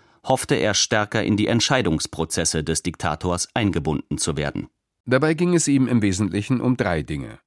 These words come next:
Speaker 2: Um die Einführung der Arbeitsdienstpflicht für Frauen,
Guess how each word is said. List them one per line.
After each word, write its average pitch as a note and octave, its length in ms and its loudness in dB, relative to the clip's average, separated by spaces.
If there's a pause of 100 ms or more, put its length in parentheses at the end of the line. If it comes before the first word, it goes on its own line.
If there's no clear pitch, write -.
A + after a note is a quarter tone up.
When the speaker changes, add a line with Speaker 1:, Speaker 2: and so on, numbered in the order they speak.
(100)
Speaker 2:
Um A2 160 2
die G#2 160 4
Einführung C#3+ 720 0
der E2+ 240 0
Arbeitsdienstpflicht G#2+ 1120 -2
für F2+ 140 0
Frauen, G2+ 540 -2